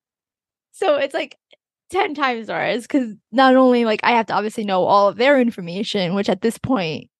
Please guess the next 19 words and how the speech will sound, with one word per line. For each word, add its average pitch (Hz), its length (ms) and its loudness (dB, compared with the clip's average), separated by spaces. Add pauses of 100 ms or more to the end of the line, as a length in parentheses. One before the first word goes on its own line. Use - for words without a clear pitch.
(340)
thirty-five 208 440 2
years 202 200 0
of 190 80 -6
my 165 140 -4
life, 180 260 -2 (160)
I - 160 -6
know 202 180 -2
my 185 160 -2
parents' 196 360 -2
socials, 185 720 -4 (340)
bir-, 196 180 -2
you 220 100 -6
know, 196 160 -2
birthdays, 185 640 -4
like, - 160 -10 (180)
that's, 196 200 2
like, 185 220 0 (380)
<laughs> - 240 -10
I, 311 640 4